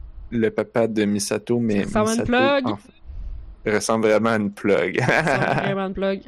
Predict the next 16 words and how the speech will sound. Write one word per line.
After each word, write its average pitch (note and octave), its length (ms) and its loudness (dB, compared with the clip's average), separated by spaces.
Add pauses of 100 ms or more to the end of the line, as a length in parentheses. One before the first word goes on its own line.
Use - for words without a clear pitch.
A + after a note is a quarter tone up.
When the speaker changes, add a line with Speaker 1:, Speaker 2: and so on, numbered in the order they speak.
(440)
Speaker 2:
Ouais, G#3 140 -2
c'est G3+ 120 -4
weird. F#3+ 300 0
Speaker 1:
Puis, - 60 -8
je C#3 120 2
sais D3+ 160 0
plus A#3 160 2
c'est F3 140 6
dans C#3+ 160 6
quel D#3+ 200 4
épisode C#3 480 4
qu'ils D3 160 -8
disent B2+ 280 0
que A#2 300 4 (120)
les, A#2+ 280 0
les, A#2+ 220 0